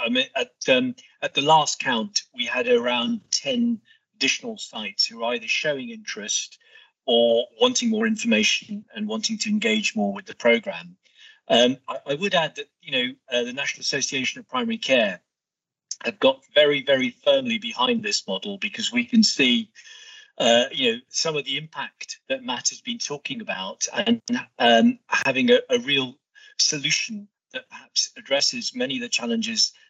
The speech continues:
that colleagues are facing, not only in primary care, but across other sectors within the N-, within the N H S, for example, uh, secondary care sector, mental health and community services. And it kind of makes sense because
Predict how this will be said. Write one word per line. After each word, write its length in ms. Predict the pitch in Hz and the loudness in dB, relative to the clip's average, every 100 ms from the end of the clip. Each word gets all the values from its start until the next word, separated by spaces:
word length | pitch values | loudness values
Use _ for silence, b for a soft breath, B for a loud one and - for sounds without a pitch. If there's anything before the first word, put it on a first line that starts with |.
| _ | _
that 300 | 117 120 - - - | -4 -2 -4 -6 -4
colleagues 320 | 131 123 117 | -2 0 0
are 60 | 117 | -2
facing, 400 | 127 123 117 113 | -2 0 0 -2
not 200 | 127 113 | -4 -2
only 300 | 123 123 117 | -2 0 -2
in 120 | 107 | -4
primary 360 | - 131 123 104 | -2 0 0 -2
care, 320 | - 101 98 | 2 2 2
but 140 | 110 | -2
across 520 | 104 - 117 104 - B B B _ | -6 2 2 4 0 B B B _
other 180 | 120 117 | 0 2
sectors 720 | 110 - - - - 113 101 | 0 -2 -8 -12 -10 -10 -10
within 240 | 110 - 101 | -12 -18 -8
the 100 | 104 | -4
N-, 480 | 104 - _ 120 - | -4 -6 _ -6 -4
within 240 | 110 117 | 0 2
the 120 | 104 | 2
N 120 | 104 104 | 2 0
H 200 | 104 143 | 2 4
S, 220 | 104 - | 4 0
for 60 | |
example, 560 | 113 - 107 - 104 - _ _ _ _ | -2 -2 -2 -4 -8 -8 _ _ _ _
uh, 220 | 113 104 | 4 4
secondary 420 | 107 147 - 113 101 | 4 0 -4 -6 -2
care 160 | 110 | 0
sector, 420 | 104 110 - 117 | 0 -2 -4 -2
mental 320 | 107 107 107 113 | 2 0 -2 -4
health 320 | - 104 - | -4 -4 -2
and 140 | 214 | -4
community 400 | - 220 214 - | 4 6 6 2
services. 680 | - 240 240 202 196 180 - B B B B - | 4 4 6 4 0 -2 -6 B B B B 2
And 120 | 160 | 2
it 100 | 170 | 4
kind 160 | 240 | 4
of 80 | 254 | 6
makes 320 | 196 175 - | 6 4 2
sense 500 | - 185 156 214 - - | 2 2 2 -2 -6 -6
because 500 | 135 143 139 135 | -10 -4 -2 -4